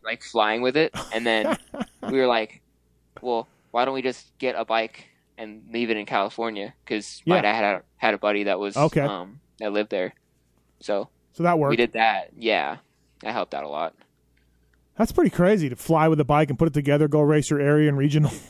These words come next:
Speaker 2: <laughs> then fly
Speaker 1: Yeah,
Speaker 2: back.
Speaker 1: I mean, lu-, luckily it was only a fifty, so there wasn't a whole lot to it.
Speaker 2: Yeah,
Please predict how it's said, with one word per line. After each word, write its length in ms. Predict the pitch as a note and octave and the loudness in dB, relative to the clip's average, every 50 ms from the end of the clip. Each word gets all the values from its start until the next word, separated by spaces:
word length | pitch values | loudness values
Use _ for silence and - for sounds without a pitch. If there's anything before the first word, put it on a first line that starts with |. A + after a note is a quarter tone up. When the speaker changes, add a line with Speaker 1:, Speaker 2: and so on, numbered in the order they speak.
| - - - | -20 -20 -20
Speaker 2:
<laughs> 320 | - - - C4 - _ - | -10 0 0 0 0 _ -2
then 100 | A3+ - | -2 -2
fly 220 | - - F3+ F#3 - | 0 0 0 0 0
Speaker 1:
Yeah, 300 | - - - F2+ F#2 F2+ | 2 0 2 2 2 0
Speaker 2:
back. 40 | - | 0
Speaker 1:
I 60 | F#2+ A#2+ | -2 -2
mean, 140 | B2+ B2+ B2+ | -2 -2 0
lu-, 140 | C#3 D3 - | 0 0 0
luckily 360 | C3+ C#3+ D#3 D#3+ - F3+ E3 D3 | 0 0 0 0 0 -2 -4 -4
it 20 | |
was 100 | C3+ C3 | -2 -4
only 220 | C3+ C3 B2+ A#2 | -4 -6 -6 -10
a 40 | G2+ | -12
fifty, 340 | - - A2+ A2 - B2+ A#2+ | -10 -10 -12 -12 -10 -14 -16
so 200 | - - G#2 G2 | -8 -6 -6 -4
there 160 | G2 A2 A2 | -4 -4 -2
wasn't 260 | A#2 B2 A#2 A2 G2 | -2 -2 -4 -4 -8
a 40 | F#2+ | -10
whole 260 | - - A#2 A2 G#2+ | -8 -6 -6 -6 -2
lot 240 | A2 A2+ A2 F2+ - - | 0 0 0 0 -2 -6
to 180 | - A#2+ B2 | -10 -6 -2
it. 140 | C3 C3 - | -2 0 2
Speaker 2:
Yeah, 380 | E3+ F3 E3+ D#3+ D#3 D3 C3+ | 2 2 4 4 2 0 0